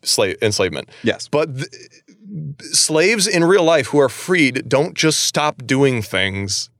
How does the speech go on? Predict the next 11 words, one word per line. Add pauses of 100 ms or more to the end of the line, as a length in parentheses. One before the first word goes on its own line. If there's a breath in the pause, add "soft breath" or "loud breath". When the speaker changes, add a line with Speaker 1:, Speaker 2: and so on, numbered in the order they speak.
(200)
Speaker 2:
Yeah.
Speaker 1:
that
enrich
their
lives. (180)
Speaker 2:
Yeah. (600 loud breath)
Speaker 1:
Like,
that's
not
a
thing.